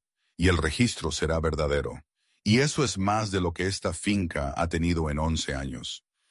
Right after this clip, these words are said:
Y lo extraño fue que esto fue suficiente,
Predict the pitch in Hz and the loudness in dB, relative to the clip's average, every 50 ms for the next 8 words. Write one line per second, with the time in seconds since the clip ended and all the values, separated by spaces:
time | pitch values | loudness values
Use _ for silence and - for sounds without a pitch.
0 | _ _ _ - 110 107 107 104 98 87 - - - 95 101 110 113 107 92 80 | _ _ _ 2 4 4 6 4 4 2 -2 -2 0 0 2 2 2 0 0 -2
1 | 76 - - 90 90 90 - 85 85 90 - - - 82 - 87 82 - - 76 | -2 0 0 0 0 0 -2 -2 -2 -2 -2 -4 -4 -2 -2 -2 -2 -2 -4 -4
2 | - 73 71 - - 76 67 65 67 - 67 - - | -4 -4 -4 -4 -4 -4 -4 -4 -6 -8 -10 -12 -14